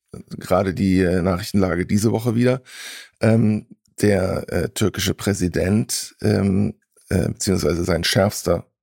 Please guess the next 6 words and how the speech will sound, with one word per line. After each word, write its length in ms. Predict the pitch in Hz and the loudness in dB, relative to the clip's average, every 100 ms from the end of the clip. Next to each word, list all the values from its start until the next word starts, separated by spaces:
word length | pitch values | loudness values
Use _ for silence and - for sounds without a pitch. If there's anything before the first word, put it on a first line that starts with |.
| _ _ _ _ - | _ _ _ _ -4
Konkurrent, 720 | 90 90 101 95 - - - | -2 0 2 2 2 -4 -2
der 240 | - - - | -2 -2 -6
Istanbuler 480 | - - 98 95 | -4 -2 0 -2
Bürgermeister 640 | - 90 85 90 - - - | 0 0 0 -2 -2 -4 0
Imamoglu, 640 | 95 98 143 104 104 143 - - - - - - - | 2 2 2 0 0 -4 -8 -14 -12 -12 -14 -12 0
ähm, 320 | 113 104 98 | 4 4 2